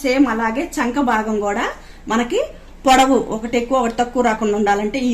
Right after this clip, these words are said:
రెండు సమానంగా పెట్టేసేసుకొని ఆది దా-, ఆది జాకెట్తో పని లేకుండా మనం కుట్టిన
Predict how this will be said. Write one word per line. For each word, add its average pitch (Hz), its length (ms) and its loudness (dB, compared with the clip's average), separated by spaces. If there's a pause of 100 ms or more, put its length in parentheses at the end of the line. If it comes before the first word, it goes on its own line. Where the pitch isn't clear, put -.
రెండు 233 300 0
సమానంగా 220 520 -2
పెట్టేసేసుకొని 196 760 -4 (520)
ఆది 262 260 4
దా-, 233 180 0 (160)
ఆది 240 260 0
జాకెట్తో 214 440 -2 (100)
పని 220 220 0
లేకుండా 208 460 0
మనం 226 200 0
కుట్టిన 277 280 2